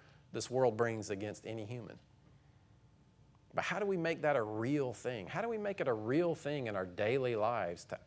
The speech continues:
actually be shaped and molded by Christ unto his glory, but also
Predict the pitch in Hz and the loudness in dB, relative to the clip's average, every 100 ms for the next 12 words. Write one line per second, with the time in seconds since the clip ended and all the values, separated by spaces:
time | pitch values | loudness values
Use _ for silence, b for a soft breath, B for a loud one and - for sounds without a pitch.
0 | - 143 151 - 170 156 151 120 107 - | -2 0 0 -6 -2 0 0 -2 -2 0
1 | 143 143 143 - 117 107 113 120 110 95 | 2 2 2 -2 -2 2 2 2 -2 2
2 | 107 127 - 110 101 98 - - B B | 2 2 4 4 6 4 -6 -18 B B
3 | 120 139 156 151 135 143 127 120 87 85 | 4 6 6 6 6 4 4 4 4 2
4 | 127 - B B B B B 151 147 151 | 0 -2 B B B B B 8 10 10
5 | 220 247 - 120 104 120 | 8 6 6 6 6 2